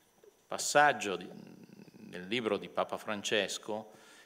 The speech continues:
in cui dice: "L'incontro e l'unità vanno sempre cercati, senza paura della diversità. Così pure la pace va coltivata anche nei terreni aridi delle contrapposizioni", quindi senza aspettare che prima sia risolta politicamente.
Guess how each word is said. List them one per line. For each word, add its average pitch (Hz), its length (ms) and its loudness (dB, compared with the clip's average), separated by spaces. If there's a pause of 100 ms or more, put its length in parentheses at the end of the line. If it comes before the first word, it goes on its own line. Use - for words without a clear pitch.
(120)
in 135 80 -10
cui 170 200 6
dice: 107 580 2
"L'incontro 156 960 6
e 143 120 6
l'unità 135 540 2
vanno 123 260 2
sempre 160 720 2
cercati, - 720 -4 (380)
senza 165 400 4
paura 165 380 8
della 147 200 6
diversità. 127 920 0 (840)
Così 143 300 4
pure 170 260 8
la 147 140 6
pace 92 440 2
va 101 140 2
coltivata 147 640 4
anche 151 560 4
nei 127 220 -2
terreni 131 580 6
aridi 147 500 2
delle 127 360 4
contrapposizioni", 127 1160 4
quindi 127 240 -2
senza 165 320 4
aspettare 101 680 2
che 95 140 -6
prima 107 420 0
sia 92 200 0
risolta 85 500 -2
politicamente. 78 960 -10